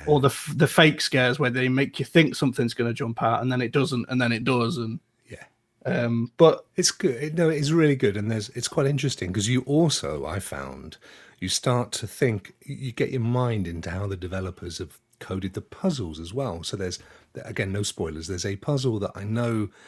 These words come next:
Speaker 2: um, John, who, who does the Rock Review with Aaron and I in the week, he was saying how frustrated he was 'cause he came across this puzzle and it was only purely by chance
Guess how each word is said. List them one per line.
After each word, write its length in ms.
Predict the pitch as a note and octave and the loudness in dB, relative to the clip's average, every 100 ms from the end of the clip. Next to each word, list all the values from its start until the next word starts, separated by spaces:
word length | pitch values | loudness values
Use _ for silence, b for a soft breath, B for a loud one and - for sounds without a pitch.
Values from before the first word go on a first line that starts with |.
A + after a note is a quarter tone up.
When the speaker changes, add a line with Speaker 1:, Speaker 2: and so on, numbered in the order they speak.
| b b b | b b b
Speaker 2:
um, 460 | - F#2 F#2 F2+ F2 _ _ _ - | -6 -4 -4 -6 -10 _ _ _ -2
John, 320 | B2 A2+ F#2+ | 0 0 0
who, 340 | F#2+ F#2 F#2+ F#2 | -2 -4 -4 -4
who 240 | G2 F2+ | -4 -6
does 220 | F2 E2+ | -8 -8
the 60 | F#2 | -6
Rock 200 | F2+ - | -8 -8
Review 240 | E2 E2+ D#2 | -10 -10 -10
with 120 | D#2+ | -10
Aaron 200 | E2+ E2+ | -10 -8
and 120 | D#2+ | -10
I 220 | D#2 D#2 - _ _ _ | -10 -12 -18 _ _ _
in 120 | - D#2+ | -10 -8
the 80 | |
week, 240 | E2 E2 - | -6 -6 -6
he 160 | A2+ | -4
was 160 | G#2+ G2+ | -2 -2
saying 260 | - D#2 E2+ | -2 -4 -6
how 120 | E2+ | -8
frustrated 640 | - - - D3+ F3+ B2 | -8 -6 -4 -2 -2 -2
he 60 | G2 | -2
was 240 | E2 D#2 | -4 -6
'cause 140 | - D#2+ | -8 -12
he 60 | |
came 220 | F2+ A#2+ B2 | -6 -2 -2
across 260 | - G#2 | -4 -8
this 160 | - - | -8 -12
puzzle 460 | - C3+ A2+ E2+ | -6 -4 -2 -4
and 100 | E2 | -8
it 60 | F2+ | -10
was 100 | F2 | -6
only 180 | G#2+ A2+ | -4 -4
purely 360 | - C3 A2+ | -4 -2 -2
by 180 | G2+ F2+ | -2 -6
chance 680 | - - C#3+ G#2 D#2+ - - | -6 -2 -2 -2 -6 -10 -12